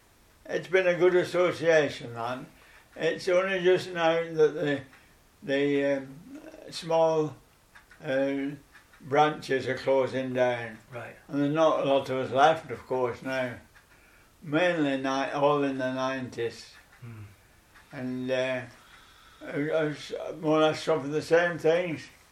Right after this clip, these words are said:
Speaker 1: 'cause we all suffer the same.
Speaker 2: Yeah.
Speaker 1: There's no discrimination. You all suffer the same. Illness, illnesses, lack of food.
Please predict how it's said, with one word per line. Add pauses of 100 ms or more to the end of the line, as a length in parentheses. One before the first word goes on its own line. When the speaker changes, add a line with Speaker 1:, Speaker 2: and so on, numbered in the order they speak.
Speaker 1:
'cause
we
all
suffer
the
same. (120)
Speaker 2:
Yeah. (800)
Speaker 1:
There's
no
discrimination. (600)
You
all
suffer
the
same. (260)
Illness,
illnesses, (920)
lack
of
food.